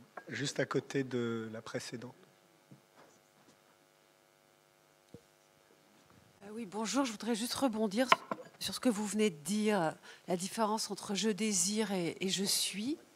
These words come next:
Speaker 2: Vous n'entendez pas, là ?
Speaker 1: On n'entend pas.
Speaker 2: La, la différence entre je désire et je suis, c'est, c'est, bon, parce que c'est, moi, je ne suis pas spécialiste des, des textes que vous connaissez l'un et l'autre très bien,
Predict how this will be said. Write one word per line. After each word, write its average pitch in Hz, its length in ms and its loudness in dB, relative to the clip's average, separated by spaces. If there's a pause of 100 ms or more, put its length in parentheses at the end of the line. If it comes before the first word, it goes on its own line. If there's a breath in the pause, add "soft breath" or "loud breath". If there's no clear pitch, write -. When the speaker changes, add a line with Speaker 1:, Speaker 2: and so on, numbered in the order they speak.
(300)
Speaker 2:
Vous 208 80 6
n'entendez 240 240 6
pas, 294 180 6
là ? 311 140 2 (260)
Speaker 1:
On 269 140 -2
n'entend 277 260 -4
pas. 147 140 -2
Speaker 2:
La, 208 160 12
la 226 160 12
différence 240 640 8
entre 208 520 8 (540 loud breath)
je 208 220 12
désire 196 920 6 (560 soft breath)
et 170 300 10
je 180 160 4
suis, 226 500 4 (120)
c'est, - 240 -10
c'est, - 160 -8
bon, 160 160 -2 (520 loud breath)
parce - 120 -2
que 208 100 -2
c'est, - 160 -2 (680)
moi, 196 100 8
je 185 80 2
ne 185 40 2
suis 180 140 -2
pas 208 160 4
spécialiste 180 840 2
des, 151 340 6
des 180 180 2
textes - 520 6
que 170 80 -2
vous 143 140 -8
connaissez 165 420 4
l'un 165 240 8
et 165 100 10
l'autre 156 280 2
très - 180 4
bien, 185 340 8